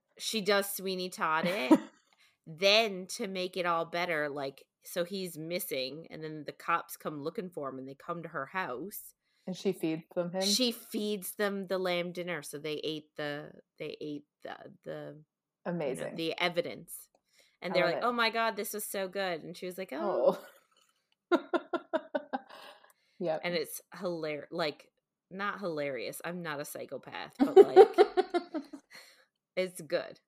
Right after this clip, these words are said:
Speaker 1: But, like, the Alfred Hitchcock stuff, is, it's, it's not, it's not books. You know what I
Speaker 2: Yeah.
Speaker 1: mean?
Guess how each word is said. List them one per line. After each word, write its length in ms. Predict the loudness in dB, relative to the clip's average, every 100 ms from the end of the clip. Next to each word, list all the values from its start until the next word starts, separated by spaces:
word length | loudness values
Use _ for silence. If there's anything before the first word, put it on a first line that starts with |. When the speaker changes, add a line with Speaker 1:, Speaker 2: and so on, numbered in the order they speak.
| _ _ _
Speaker 1:
But, 240 | -4 -2 4
like, 280 | 4 4 0
the 120 | 2
Alfred 320 | 2 0 -4
Hitchcock 400 | -6 -6 -8 -8
stuff, 240 | -8 -10 -10
is, 100 | -8
it's, 260 | -6 -6 -8
it's 300 | -8 -8 -12 -8
not, 280 | -6 -6 -6 _ _ -16
it's 140 | -10
not 280 | -8 -8 -10
books. 640 | -12 -12 -14 -20 -18 -20 _ _ _ _
You 120 | -10
know 80 | -4
what 100 | -2
I 60 | -2
Speaker 2:
Yeah. 40 |
Speaker 1:
mean? 320 | -6 -10 -12